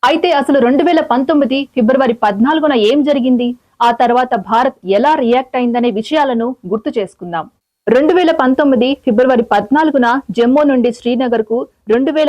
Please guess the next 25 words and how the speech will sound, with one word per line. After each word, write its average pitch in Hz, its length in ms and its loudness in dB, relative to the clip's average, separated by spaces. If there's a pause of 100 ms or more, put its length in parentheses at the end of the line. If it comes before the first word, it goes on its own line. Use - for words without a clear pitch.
(140)
ఐదు 233 240 0
వందల 247 220 0
మంది 233 240 -2
భద్రతా 233 480 -4
సిబ్బందితో 262 580 -4
కూడిన 214 480 -2 (300)
డెబ్బై 254 360 -2
ఎనిమిది 254 340 -2
బస్సుల 202 400 -4
కాన్వాయ్ 233 460 -2
బయలుదేరింది. 190 680 -4 (380)
జమ్మూ 254 300 0
కాశ్మీర్ 233 480 -4
జాతీయ 240 460 0
రహదారి 233 600 -2
నలభై 233 340 -2
నాలుగుపై 233 520 -2
స్థానిక 294 680 -4
కాలమానం 247 580 0
ప్రకారం 220 500 -2 (120)
మధ్యాహ్నం 226 580 -4 (100)
మూడు 247 220 0
గంటల 233 320 -2
పదిహేను 269 500 -4
నిమిషాలకు 233 640 -2